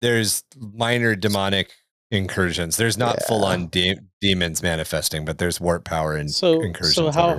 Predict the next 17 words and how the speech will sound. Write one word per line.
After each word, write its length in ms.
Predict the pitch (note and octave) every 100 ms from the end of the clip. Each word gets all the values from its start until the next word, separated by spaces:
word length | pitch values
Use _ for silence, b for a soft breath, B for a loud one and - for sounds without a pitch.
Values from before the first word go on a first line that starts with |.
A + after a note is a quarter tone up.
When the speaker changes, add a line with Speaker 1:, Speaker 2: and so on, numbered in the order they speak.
| E3
Speaker 3:
hard 120 | D#3+
is 140 | D3
it 160 | C#3+ C3
to, 420 | - B2+ B2 C3+ C#3+ D#3+
I 40 |
mean, 120 | E3+
you 60 | F3
got 180 | F3 C#3
commissars. 720 | D#3 F#3 F3 D3 C#3+ E3+ -
Why 160 | C#3+ D3
not 200 | D3+ C3+
have, 280 | D3+ D3+ C3+
like, 240 | C#3 C3
a, 200 | B2+ A#2+ B2
a 60 |
similar 440 | B2 - D#3+ D3 C3+
unit 440 | B2+ D#3 C#3 B2+